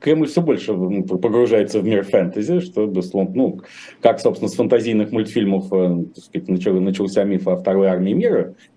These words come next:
которые тогда демонстрировались в Манеже, помните, со всякими там ультрасовременными вооружениями.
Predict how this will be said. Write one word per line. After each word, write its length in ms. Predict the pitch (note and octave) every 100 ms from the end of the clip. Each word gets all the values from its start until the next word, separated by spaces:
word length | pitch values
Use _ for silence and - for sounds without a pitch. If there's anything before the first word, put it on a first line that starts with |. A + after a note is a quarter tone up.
| _
которые 300 | - F#2 F2
тогда 200 | F#2 F#2
демонстрировались 640 | E2+ G2 F#2+ G2 F2+ F2+ -
в 40 |
Манеже, 400 | G2+ G#2 E2+ D2+
помните, 300 | - B2 C3
со 160 | - F2+
всякими 320 | E2 - E2
там 320 | D#2+ D#2 C#2+
ультрасовременными 880 | D#2+ F2 F2+ E2+ F#2 F#2 F#2 F2 F2+
вооружениями. 800 | F2 F#2+ F#2+ F2 D#2+ D2+ C#2+